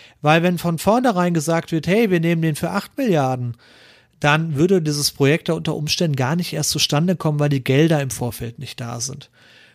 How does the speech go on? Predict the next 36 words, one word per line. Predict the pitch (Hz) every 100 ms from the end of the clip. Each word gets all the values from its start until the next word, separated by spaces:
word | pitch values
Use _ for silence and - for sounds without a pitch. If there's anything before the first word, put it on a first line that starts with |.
| _
Und | 131 127 175
das | 202 247 - -
ist | 196 220 - 170
das | 165 -
Riesenthema | 180 226 208 185 170 180 175
mit | 165 175 175
Großbaustellen. | - 147 180 - 139 123 - 123 113
Da | 123
habe | 202 240
ich |
jetzt | 226 -
völligen | 190 240 262
Unfug | 185 196 254 - 131
erzählt. | 120 117 - 113 117 - - _ _ - _ _ _ -
Seht | 131 233 233
ihr | 208
das | 196
ganz | - 202 180
anders | 175 208 123 110 -
oder | 185 202 208 208 196
seht | 190 220
ihr | 180
das | 170
ähnlich? | - 185 233 147 -
Habt | 175
ihr | 190
noch | 170 151
andere | 185 202 156
Beispiele? | 139 135 135 - 123 120
Immer | - 175 190 190 190 185 156
gerne | 143 151 160 147
her | 135 147
damit, | 143 139 135 - -
würd | 123 127
mich | 117 -
freuen. | - 123 123 113